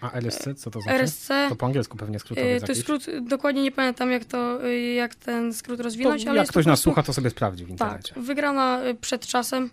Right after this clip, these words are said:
Speaker 2: czyli, e, e, tre-, sędzia, e, sędzia liczy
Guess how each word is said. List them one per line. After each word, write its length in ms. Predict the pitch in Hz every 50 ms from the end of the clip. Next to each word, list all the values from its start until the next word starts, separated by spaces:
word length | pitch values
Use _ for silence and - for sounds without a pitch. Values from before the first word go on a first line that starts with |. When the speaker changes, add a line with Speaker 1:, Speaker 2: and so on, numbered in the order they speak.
| - _ - - - - - _ _ _ -
Speaker 2:
czyli, 580 | - 254 240 233 240 240 240 233 240 233 233 240
e, 80 | 233 240 - - 226 226 226 226 226 226 226 226 226 226 220 - - - _ _ _ _ _ _ _ _ _ _ _ _ _ _ _ _ _ - -
e, 100 | 269 247
tre-, 280 | - - 285 277 - 247
sędzia, 560 | - - 285 277 262 269 262 254 247 247 - -
e, 120 | 254 247
sędzia 380 | 233 - 277 262 262 240 247 240
liczy 400 | 247 247 233 - - 247 240